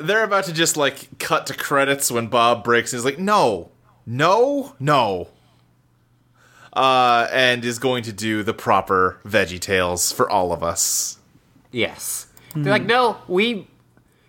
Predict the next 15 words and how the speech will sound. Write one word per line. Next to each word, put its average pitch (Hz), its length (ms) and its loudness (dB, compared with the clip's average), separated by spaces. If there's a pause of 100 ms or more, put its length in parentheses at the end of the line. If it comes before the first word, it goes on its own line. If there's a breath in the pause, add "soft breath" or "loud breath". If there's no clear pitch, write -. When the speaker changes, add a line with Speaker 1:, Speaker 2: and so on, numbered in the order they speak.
(120)
Speaker 2:
we 170 120 0
already 233 160 2
filmed 233 280 0
a 208 60 4
fucking 208 400 -2
movie." 151 640 0
Speaker 3:
<laughs> - 460 -20
Oh, 175 80 -2
did 190 760 2
Speaker 2:
There's 131 140 2
Speaker 3:
they 185 120 2
already 214 280 0
make 214 240 -6
the 214 60 -10
movie? 247 560 -6